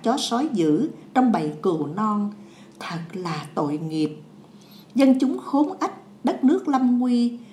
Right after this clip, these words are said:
trẫm đã buông cương, mặc cho ngựa điên kéo xe trị quốc, lọt xuống hố sâu.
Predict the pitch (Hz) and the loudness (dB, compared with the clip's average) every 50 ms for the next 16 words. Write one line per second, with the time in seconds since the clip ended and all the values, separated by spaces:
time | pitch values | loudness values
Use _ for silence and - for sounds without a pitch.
0 | - - - - 170 180 226 285 254 214 247 262 269 262 254 254 254 - - 262 | -20 -8 0 0 2 4 4 2 2 0 0 0 2 2 2 0 0 0 2 2
1 | 254 247 247 247 240 240 - - - 190 170 170 - - 294 285 247 202 175 170 | 2 4 4 2 0 0 -4 -8 -4 -4 -4 -4 -2 -2 0 2 2 2 2 2
2 | 151 156 - 202 240 247 247 240 233 233 233 240 311 381 - - - 262 254 254 | 2 2 2 2 2 2 2 2 0 0 0 -2 0 0 0 0 0 0 -2 -2
3 | - - 165 151 147 151 - - 277 381 - - - - - - - - 185 175 | -2 0 0 0 0 0 0 -2 -2 -2 -2 -8 -16 -20 -20 -20 -10 -4 0 2
4 | 170 151 - - - - - 240 277 277 - 226 240 311 339 - - - 254 226 | 2 2 2 0 -4 -2 -2 -2 -2 0 0 2 2 2 0 -2 -2 -2 0 0
5 | 220 208 202 | 0 0 -2